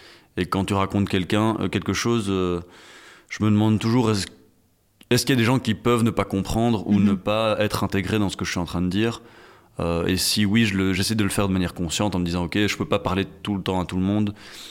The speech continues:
Speaker 1: Euh, mais j'essaie d'être le plus, euh, je sais pas si on peut dire inclusif, mais le fait que tout le monde puisse se reconnaître dans ce que je raconte, quoi.
Speaker 2: Ouais.
Speaker 1: Donc, euh,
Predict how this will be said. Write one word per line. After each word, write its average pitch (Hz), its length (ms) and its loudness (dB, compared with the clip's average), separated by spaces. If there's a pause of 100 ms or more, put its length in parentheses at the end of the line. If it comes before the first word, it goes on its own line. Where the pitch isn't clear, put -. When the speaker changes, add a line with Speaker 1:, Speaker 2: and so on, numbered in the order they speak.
(220)
Speaker 1:
Euh, 87 220 0
mais 87 220 0
j'essaie 104 240 0
d'être 110 180 0
le 98 100 0
plus, 107 540 0
euh, 87 480 0
je 85 40 -4
sais - 60 -10
pas 110 100 -2
si - 100 -2
on 95 60 0
peut 90 100 -2
dire 87 100 0
inclusif, 92 480 -2
mais 95 120 0
le 87 60 0
fait 107 160 0
que 98 260 0
tout 98 160 -4
le 104 40 2
monde 107 220 0
puisse - 160 -2
se - 80 0
reconnaître 92 360 0
dans 87 120 0
ce - 60 -12
que 90 100 -6
je 80 60 -8
raconte, 82 340 -10
quoi. - 140 -20 (100)
Speaker 2:
Ouais. - 180 -2 (1160)
Speaker 1:
Donc, 90 300 -2
euh, 80 440 0